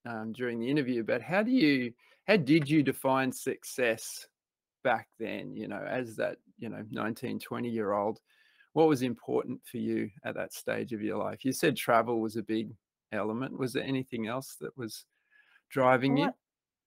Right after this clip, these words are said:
Speaker 2: well, I guess when you're, you know, when we're, if we're talking about the model industry and how it was back then, it was very much, uh, you would go to a casting, which is like an interview.
Speaker 1: Mm.
Speaker 2: So it's that, that's,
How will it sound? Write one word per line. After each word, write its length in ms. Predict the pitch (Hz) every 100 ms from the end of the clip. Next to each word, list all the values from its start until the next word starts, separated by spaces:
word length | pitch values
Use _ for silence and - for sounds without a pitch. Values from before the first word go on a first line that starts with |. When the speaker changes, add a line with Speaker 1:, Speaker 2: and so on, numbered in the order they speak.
| _
Speaker 2:
well, 120 | 254 294
I 100 | 294
guess 300 | 381 453 -
when 100 | 466 466
you're, 640 | 392 - - 64 - 214
you 80 | 233
know, 200 | 196 190
when 160 | 214
we're, 180 | 208 214
if 160 | 202 - -
we're 140 | 208 220
talking 360 | 233 220 196
about 340 | 165 156 - -
the 80 |
model 280 | 160 160 160
industry 380 | 151 156 - 143
and 100 | 147
how 240 | 165 143 -
it 60 |
was 360 | 151 151 147 - _ _
back 220 | 139 131 _
then, 180 | 160 147
it 120 | 139
was 180 | 170 170
very 260 | 196 277 349
much, 440 | 180 151 - - _ _ _ _ _ _ _ 160
uh, 460 | 156 156 151 147 - -
you 160 | 190 175
would 120 | 170
go 140 | 170
to 80 | 160
a 80 | 135
casting, 520 | - 135 147 - 127
which 180 | 156 254
is 120 | 233
like 160 | 240 226
an 80 |
interview. 480 | 165 156 160 131 98 - _ _ 131
Speaker 1:
Mm. 300 | 120 104 120
Speaker 2:
So 260 | 202 180
it's 300 | 180 175 - 196
that, 300 | 180 160 - - - - _ _ _ _ -
that's, 640 | 180 196 165 - - -